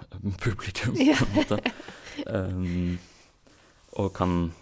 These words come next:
Speaker 1: tenke at det er en liksom stor del av prosessen å se arbeid sammen med det publikummet, eh, som kommer og ser. Ehm, og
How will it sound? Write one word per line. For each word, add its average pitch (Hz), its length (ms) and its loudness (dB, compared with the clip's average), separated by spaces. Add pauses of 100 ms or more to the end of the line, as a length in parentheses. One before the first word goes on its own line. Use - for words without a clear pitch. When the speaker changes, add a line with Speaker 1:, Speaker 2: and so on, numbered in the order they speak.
(840)
Speaker 1:
tenke 98 240 2
at - 80 -16
det 90 140 4
er 85 80 4
en 87 100 2
liksom 87 240 0
stor 90 300 0
del 85 160 4
av 82 80 -6
prosessen 87 380 -4
å 87 40 -6
se 82 240 2
arbeid 87 400 0
sammen 82 320 -2
med 85 80 0
det 82 160 2
publikummet, 85 720 -4 (400)
eh, 87 320 -4
som 92 160 -6
kommer 87 320 -2
og 85 80 -4
ser. 123 560 0 (960)
Ehm, 87 400 2 (800)
og 95 80 0